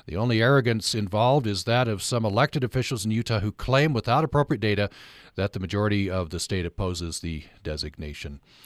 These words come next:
Uh, so some, some more favorable comments, uh, Chris Sager, uh, uh, coming in. Uh,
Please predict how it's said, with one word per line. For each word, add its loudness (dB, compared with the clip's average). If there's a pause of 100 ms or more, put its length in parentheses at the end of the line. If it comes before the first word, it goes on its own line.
(340)
Uh, -2
so -2
some, -4
some -2
more 2
favorable 0
comments, -2
uh, -2
Chris -2
Sager, 0 (380)
uh, -2
uh, 0
coming 2
in. 0
Uh, -2